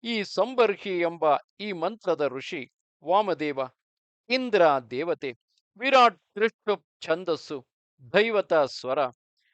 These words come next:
ಅಗ್ನಿಯಲ್ಲಿ ಹೋಮ ಮಾಡಿದ ದ್ರವ್ಯವು ಅಂತರಿಕ್ಷವನ್ನು ಸೇರಿ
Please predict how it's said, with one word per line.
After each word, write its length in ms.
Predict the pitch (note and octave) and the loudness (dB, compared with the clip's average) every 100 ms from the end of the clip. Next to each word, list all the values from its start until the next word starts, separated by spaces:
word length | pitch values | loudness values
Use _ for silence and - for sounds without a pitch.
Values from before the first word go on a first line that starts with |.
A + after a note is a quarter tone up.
| _ _ - | _ _ 0
ಅಗ್ನಿಯಲ್ಲಿ 720 | A3 F#3 G#3 F#3+ F3+ E3+ D#3 | 0 0 0 0 0 -2 -4
ಹೋಮ 420 | C3+ C#3+ G3 A#3 | -6 -4 -2 -2
ಮಾಡಿದ 360 | E3+ D#3+ D3+ C3 | 0 0 0 -2
ದ್ರವ್ಯವು 760 | B2 A2+ B2+ E3+ E3 C#3 A#2+ _ _ _ _ A3+ | -4 -4 -8 -4 -6 -6 -10 _ _ _ _ 0
ಅಂತರಿಕ್ಷವನ್ನು 1000 | C#4+ C#4+ C4 A3+ - A3 F#3+ E3+ D#3 | 0 2 2 2 0 0 0 -2 -6
ಸೇರಿ 460 | C3+ - D3 D#3 | -8 -8 -8 -8